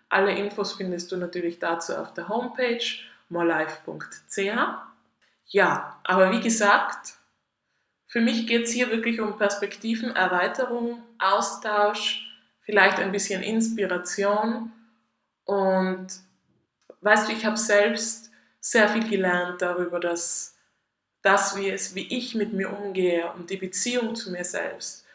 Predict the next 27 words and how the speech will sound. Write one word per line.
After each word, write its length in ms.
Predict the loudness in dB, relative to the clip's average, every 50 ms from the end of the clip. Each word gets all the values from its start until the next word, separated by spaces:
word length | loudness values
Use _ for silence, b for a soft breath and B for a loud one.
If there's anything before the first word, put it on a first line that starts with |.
| b b b b b _
wirklich 360 | -4 -4 -4 -2 -4 -6 -6
die 140 | -8 -8 -6
wichtigste 500 | -6 -8 -8 -10 -12 -12 -12 -10 -10 -8
Beziehung 520 | -6 -6 -6 -6 -6 -8 -8 -10 -10 -12 -14
ist. 200 | -14 -14 -12 -10
Und 80 | -10
ich 120 | -10 -6 -2
glaub, 300 | -2 -2 -2 -2 -6 -10 -14
ich 100 | -10 -4
denk, 320 | -2 -2 -2 -2 -6 -8 -12 b b b b b b b b b b _ _ _ _
gerade 440 | -2 0 4 4 6 6 6 6 4
als 260 | 2 2 0 -2 -6
Frau, 640 | -8 -8 -6 -2 -2 0 0 0 -2 -2 -6 -10 -16 _ _ _ _ _ _ _ _
wo 240 | 0 2 4 4 4
man 560 | 4 2 2 2 2 0 -2 -4 -6 -6 -10 -14 _ _ _ _
so 420 | -8 -4 2 4 4 4 4 2
oft 500 | 2 2 0 0 -4 -8 -12 -16 -18 -20
dazu 220 | -14 -12 -10 -6 -6
gedrängt 500 | -6 -2 0 0 0 2 0 -2 -4 -6
wird, 180 | -6 -6 -6
sich 160 | -8 -10 -8
hinten 300 | -6 -6 -6 -6 -6 -8
anzustellen 840 | -8 -8 -8 -8 -10 -12 -10 -10 -8 -6 -6 -6 -6 -6 -8 -10 -12 -12
oder 180 | -10 -8 -8
die 80 | -8 -6
Bedürfnisse 800 | -6 -8 -6 -2 -2 0 0 0 -2 -2 -2 -2 -2 -4 -2 -2
anderer 640 | -2 -2 0 0 0 0 0 -2 -4 -6 -8 -12